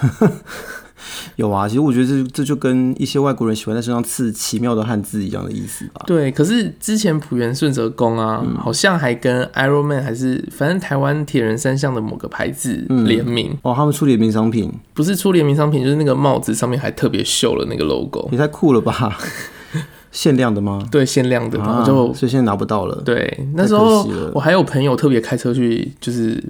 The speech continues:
Speaker 2: 浦原顺泽宫排那个队。
Speaker 1: 是哦。啊，他有
Speaker 2: 对。
Speaker 1: 排到吗？
Speaker 2: 好像有吧。<laughs> 因为反正我那个时候我就觉得，嗯，我三铁应该不会比那么多场，所以就，嗯。<laughs>
Speaker 1: 可是这东西有拿比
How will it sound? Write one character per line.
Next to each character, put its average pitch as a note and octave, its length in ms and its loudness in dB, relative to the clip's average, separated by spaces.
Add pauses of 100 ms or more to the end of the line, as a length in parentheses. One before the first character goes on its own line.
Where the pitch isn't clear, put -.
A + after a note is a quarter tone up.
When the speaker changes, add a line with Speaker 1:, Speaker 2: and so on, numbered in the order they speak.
Speaker 2:
浦 A2+ 100 -2
原 G2+ 160 0
顺 A2 200 0
泽 - 180 -2
宫 - 300 -2
排 - 140 -8 (100)
那 C#3+ 80 2
个 G#2+ 100 4 (100)
队。 - 160 0
Speaker 1:
是 - 60 -8
哦。 - 40 -
啊， C#3+ 80 0
他 - 20 4
有 D3 80 6
Speaker 2:
对。 C3+ 80 6
Speaker 1:
排 A#2 160 2
到 A#2+ 180 0
吗？ G#2+ 160 -4 (440)
Speaker 2:
好 C#3 120 -2
像 G3 280 0
有 B2+ 140 0
吧。 - 420 -4 (580)
<laughs> - 560 -12
因 G3+ 120 2
为 G#3+ 160 6
反 D3 200 0
正 E3+ 120 2
我 D3 80 0
那 D3+ 80 0
个 D#3 100 2
时 C#3 160 0
候 C3+ 160 2
我 A#2+ 120 2
就 C3 100 0
觉 G#2 220 -4
得， G2+ 240 -2
嗯， C#3+ 280 -2 (120)
我 - 260 -8
三 D3 260 -2
铁 D3+ 140 -2
应 A2+ 100 -2
该 A#2 160 -2
不 A2+ 160 -6
会 G#2+ 80 2
比 - 200 -8
那 A2+ 60 -6
么 - 100 -6
多 - 200 -6
场， - 240 -12
所 - 160 -12
以 - 60 -8
就， - 260 -14
嗯。 - 220 -16
<laughs> F3+ 420 4 (500)
Speaker 1:
可 F3 140 -2
是 G#3+ 60 -6
这 C#4+ 60 0
东 A#3 100 4
西 A3 60 4
有 C#3 100 4
拿 G#2+ 140 2
比 G#2 260 -2